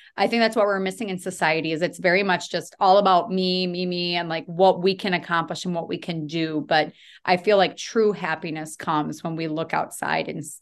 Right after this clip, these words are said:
and see the bigger picture and see there are problems in this world. And I think entrepreneurs and small business owners have that ability to see those problems and address them too. And, and so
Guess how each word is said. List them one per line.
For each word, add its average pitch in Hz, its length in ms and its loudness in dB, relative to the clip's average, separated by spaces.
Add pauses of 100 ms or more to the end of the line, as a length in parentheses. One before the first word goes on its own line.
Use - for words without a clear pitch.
and 165 320 -6
see 214 240 -2
the 185 140 0
bigger 165 420 -2
picture - 500 -6
and 156 160 -4
see 156 460 -4 (320)
there 180 160 8
are 180 180 6
problems 170 500 0
in 165 100 -6
this 156 200 -10
world. 151 380 0
And 147 240 -2
I 180 80 -2
think 175 300 -6
entrepreneurs 175 800 -2
and 160 100 -6
small 170 220 2
business 175 400 -4
owners 156 420 -2 (320)
have 170 280 2
that 165 140 2
ability 156 520 -2
to - 80 -10
see 185 260 -2
those 151 240 -2
problems 143 540 -4
and 160 80 -6
address 156 400 -6
them 139 240 -8
too. 160 420 -4
And, - 300 -8
and 160 260 -6
so 156 380 0